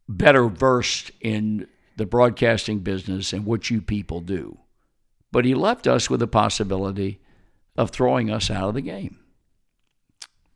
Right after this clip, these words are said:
So now we fly from Cincinnati, from New York, LaGuardia Airport to Pittsburgh. We change planes in Pittsburgh on U S Air. We fly in U S and then back to Cincinnati.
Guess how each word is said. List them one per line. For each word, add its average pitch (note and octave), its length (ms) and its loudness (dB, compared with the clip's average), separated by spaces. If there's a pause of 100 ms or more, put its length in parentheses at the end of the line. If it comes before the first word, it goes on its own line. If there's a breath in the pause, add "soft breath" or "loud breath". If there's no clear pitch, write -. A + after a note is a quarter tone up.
(1000)
So A#2 220 -2
now D3+ 280 6
we C#3 160 6
fly B2+ 360 4
from G#2 220 -4
Cincinnati, B2+ 560 -2
from G#2 260 0
New C3 140 4
York, A#2 540 2 (180)
LaGuardia A2 440 2
Airport G2+ 760 -2
to F#2+ 100 -6
Pittsburgh. F#2+ 500 2
We F#2+ 120 -2
change A#2 360 0
planes A2 300 0
in G2 80 2
Pittsburgh F#2 480 0
on F#2+ 140 -2
U G2+ 180 2
S G#2 160 2
Air. G2+ 360 -2 (380)
We - 60 -16
fly G#2 220 0
in G2 60 -2
U G#2 140 2
S G2+ 120 -2
and G2+ 200 -6
then G2 180 -4
back G#2 440 -2
to G2+ 100 -8
Cincinnati. G2 540 -4